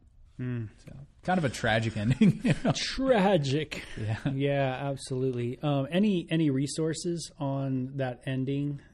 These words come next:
Speaker 1: uh, that you can think of? Is it anybody like Eusebius or any of those guys, and kind of the church, what's called the church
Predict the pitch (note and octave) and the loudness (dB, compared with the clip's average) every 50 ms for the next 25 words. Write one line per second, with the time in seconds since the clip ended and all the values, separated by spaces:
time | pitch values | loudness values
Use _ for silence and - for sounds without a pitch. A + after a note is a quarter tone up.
0 | - - - - - A3 C3+ B2+ B2 B2 A#2+ A#2+ B2 B2 B2 C3 C3 C#3 C3 - | -20 -20 -20 -18 -10 -6 -4 -2 -2 -2 -4 -6 -6 -8 -8 -8 -8 -8 -6 -6
1 | C3 A2+ - C#3 C3 C3 D3+ D3 D3+ D3+ C#3 C3+ A#2 G#2+ B2 A#2+ - - - C#3 | -6 -6 -6 -6 -6 -4 -2 -2 -2 0 0 -2 -2 -2 -4 -8 -8 -6 -4 -2
2 | C3+ C3 B2+ C3 B2+ B2 A#2+ A#2+ A#2+ A#2 A2+ - C3 A#2+ - - - B2+ B2 B2 | -2 0 0 0 -2 -2 -2 -2 -2 -4 -4 -4 -4 -6 -6 -6 -8 -6 -6 -4
3 | A#2+ B2 B2 B2 B2+ B2+ C3 A#2+ - - - A#2 A#2 A#2 B2 B2+ B2+ C3 A#2 A#2+ | -4 -2 -2 -2 -2 -2 -4 -6 -8 -10 -8 -8 -6 -6 -4 -4 -4 -4 -4 -4
4 | B2 B2 A#2+ A#2 - C3+ B2+ B2+ B2+ B2+ C3 B2+ B2 A#2+ - - B2 B2 A#2+ A#2+ | -4 -4 -4 -4 -4 -4 -4 -4 -4 -4 -4 -4 -6 -6 -6 -8 -8 -6 -8 -10
5 | - A#2+ B2+ B2 A#2+ A#2 A#2 - - C3 B2 A#2+ - - - C3 A#2 - - - | -8 -8 -8 -6 -6 -6 -8 -6 -4 -4 -4 -6 -8 -10 -10 -10 -10 -8 -6 -6
6 | B2 A#2+ B2 A#2+ - - - - - C3 B2 - - | -6 -4 -6 -8 -10 -12 -10 -6 -6 -6 -6 -6 -10